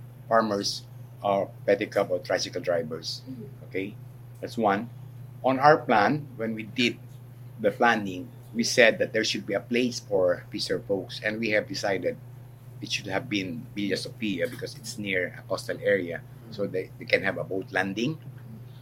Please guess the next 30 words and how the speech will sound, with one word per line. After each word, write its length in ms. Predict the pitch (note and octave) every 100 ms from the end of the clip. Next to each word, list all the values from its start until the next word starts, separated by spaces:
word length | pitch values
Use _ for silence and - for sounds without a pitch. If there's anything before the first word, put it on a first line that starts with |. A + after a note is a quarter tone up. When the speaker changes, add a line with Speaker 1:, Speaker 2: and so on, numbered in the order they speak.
| - - - -
Speaker 1:
But 200 | G#2 - G2+ -
it 160 | A#2
didn't 280 | G2+ G2+ -
happen 300 | F#2+ G2 F#2+
because, 500 | G2 - F#2 - - -
as 120 | - G#2+
what 140 | - - - -
I 40 | G2
said 280 | - G2 -
before, 460 | G2 - G#2 F#2+ - - -
The 140 | D3+ D#3
N 80 |
H 160 | E3+ D#3+
A 80 | B2+
was 140 | A#2+
the 80 | B2
one 140 | B2 A#2
who 100 | A#2
did 240 | B2 - -
the 260 | A2+ A2+ G#2+
lottery 440 | A#2 A#2 C3 B2 G#2
or 220 | G#2 G2
raffle 440 | A2 A2+ - F2+ - - - - - - -
without 340 | A2+ G#2+ G#2 - -
involving 520 | A2+ G2+ G#2+ G2 G2+
the 200 | F#2 F2+ - -
local 240 | G2 G2
government, 380 | G2 G2 F#2+ D#2+
because 400 | - G2+ - - - - - - - -
if 180 | - C3+